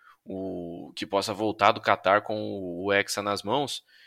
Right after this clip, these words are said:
É, e aproveitando um gancho que o Rafael puxou também no, nos comentários dele, né, de jogadores ali que talvez possam ficar de fora, né, a gente falou do Gabriel Jesus, que,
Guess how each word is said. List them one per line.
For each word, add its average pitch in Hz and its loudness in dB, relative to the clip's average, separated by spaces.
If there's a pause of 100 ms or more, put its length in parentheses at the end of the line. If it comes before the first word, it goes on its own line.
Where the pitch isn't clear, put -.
(200)
É, 107 0
e 123 4
aproveitando 165 4
um 165 -2
gancho 135 0
que - -12
o 131 -2
Rafael 117 4
puxou 113 -4
também 107 -4
no, 101 -6
nos 95 -10
comentários 95 -2
dele, 117 0
né, 101 -4
de 98 -12
jogadores 98 -2
ali 98 -6
que 95 -12 (120)
talvez 92 -2
possam 92 -4
ficar - -6
de - -16
fora, 139 4
né, 120 0
a 110 0
gente 98 -8
falou 95 -2
do 95 -6
Gabriel 90 2
Jesus, 113 -4
que, 98 -12